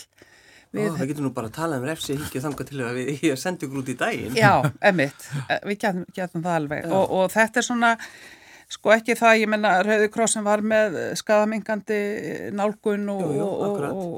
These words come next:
Speaker 1: og, og allt það, en, en svona við höfum, höfum unnið mjög, mjög svona markvisst í því að, að, eh, sko, endurskoða hvernig við,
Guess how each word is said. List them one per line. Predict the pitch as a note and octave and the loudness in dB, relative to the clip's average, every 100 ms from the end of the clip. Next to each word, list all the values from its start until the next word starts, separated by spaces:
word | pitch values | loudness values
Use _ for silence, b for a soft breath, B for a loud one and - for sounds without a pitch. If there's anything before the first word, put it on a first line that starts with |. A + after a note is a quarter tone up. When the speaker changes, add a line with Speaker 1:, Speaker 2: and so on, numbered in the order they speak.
| E2 | -6
Speaker 1:
og, | C#3 F#3+ - E3+ | -6 -6 -6 -8
og | F#3+ - | -8 -6
allt | F#3 F#3 | -6 -6
það, | - G3+ A#3 C4 | 0 4 4 4
en, | G3+ G3+ G#3 B B B | 0 -2 -4 B B B
en | - G3+ | -2 -2
svona | G3+ G#3 G3+ G3+ | 0 0 0 0
við | D#3+ F3+ F#3 G#3 G#3 G3+ G#3+ | -6 -6 2 4 4 -2 -6
höfum, | F#3 G#3 G3 - - B2 | -2 0 -2 -6 -10 -6
höfum | F3 G3+ G3 F#3+ - | -2 -2 0 -2 -2
unnið | G#3+ A3 F#3+ F3+ | -2 -2 -2 -4
mjög, | G#3 G3 - - F#3 | -4 -6 -8 -8 -8
mjög | F#3 F3+ E3+ | -6 -6 -6
svona | F3 F3+ | -6 -4
markvisst | G#3+ G#3+ - - G#3 | -4 -6 -12 -10 -6
í | F#3 | -6
því | G3 F#3 - | -6 -8 -6
að, | F3+ F3+ b b b b b b _ | -6 -8 b b b b b b _
að, | - F3+ F3+ - | -6 -2 -2 -6
eh, | - - - - - _ _ - - - - - - - - - | -12 -12 -14 -16 -20 _ _ -16 -14 -16 -16 -18 -18 -20 -18 -14
sko, | - _ F#3 F3+ | -14 _ -8 -8
endurskoða | - G3 G3+ A3 - E3+ D3 C#3+ D#3 - _ _ _ _ _ _ | -4 -4 -2 -4 -2 0 2 2 0 -8 _ _ _ _ _ _
hvernig | - G#3 - E3 D#3+ F3 | 0 0 2 0 0 -2
við, | - F#3 F3+ E3+ | -8 -4 -2 -2